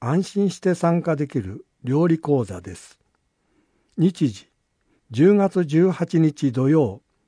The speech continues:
九時四十五分から十三時。場所、東武フレンドホール。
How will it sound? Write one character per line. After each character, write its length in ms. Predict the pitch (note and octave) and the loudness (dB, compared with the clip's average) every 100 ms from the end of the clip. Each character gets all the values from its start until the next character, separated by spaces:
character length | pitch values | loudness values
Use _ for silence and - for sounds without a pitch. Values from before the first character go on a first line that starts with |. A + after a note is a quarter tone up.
| _ _ _ _ _ _ | _ _ _ _ _ _
九 140 | - | 0
時 180 | G3 D#3+ | 2 4
四 280 | B2+ F3 F#3 | 4 2 2
十 260 | C#3+ B2 A#2 | 0 -2 0
五 220 | C3+ G3 | 0 0
分 200 | F3 C3 | 2 0
か 160 | G#2+ | -2
ら 140 | F#2+ F#2+ | -10 -10
十 260 | F#2+ D3 | -4 -2
三 320 | E3 - D#3 G2 | -2 -2 -2 -4
時。 200 | - _ _ _ _ _ _ _ _ _ _ _ _ | -10 _ _ _ _ _ _ _ _ _ _ _ _
場 140 | C3 B2+ | -6 -2
所、 320 | D#3+ C#3+ - _ _ _ _ _ _ - | 0 -2 -2 _ _ _ _ _ _ 2
東 240 | G3 F#3+ | 4 4
武 120 | A2+ | 0
フ 140 | G#2 B2+ | -8 -2
レ 140 | E3+ | 2
ン 120 | F#3 | 2
ド 120 | F#3+ F#3 | 2 -2
ホ 320 | - D#3 G#2+ | 0 0 0
ー 20 | |
ル。 140 | F#2 | -6